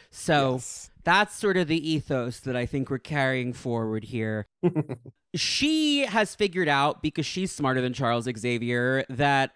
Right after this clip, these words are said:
Speaker 1: obviously the mutants are lost, not dead, because she would have felt a quarter million mutants die simultaneously. Duh. <laughs> She just
Speaker 2: I
Speaker 1: very,
Speaker 2: don't, you
Speaker 1: like,
Speaker 2: know, I mean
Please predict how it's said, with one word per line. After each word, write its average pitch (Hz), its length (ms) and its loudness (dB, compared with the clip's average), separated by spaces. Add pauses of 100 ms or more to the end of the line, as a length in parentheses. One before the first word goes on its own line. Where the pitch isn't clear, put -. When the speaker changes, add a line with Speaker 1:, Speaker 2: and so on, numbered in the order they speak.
Speaker 1:
obviously 147 920 2
the 131 220 -2
mutants 139 360 -2
are 123 160 0
lost, 120 640 0
not 123 300 0
dead, 123 520 0
because 123 680 0
she - 160 -2
would 143 160 2
have 131 100 2
felt - 520 0 (320)
a 151 80 4
quarter 160 360 2
million 139 400 2
mutants 127 460 -2
die 127 400 2
simultaneously. 120 1300 -2 (480)
Duh. 139 500 2 (360)
<laughs> 190 60 6 (1300)
She 285 160 4
just 247 160 0
Speaker 2:
I 254 40 10
Speaker 1:
very, 254 140 10
Speaker 2:
don't, - 0 -
you 254 60 6
Speaker 1:
like, 233 180 8
Speaker 2:
know, 208 160 -2
I - 80 6
mean 196 360 4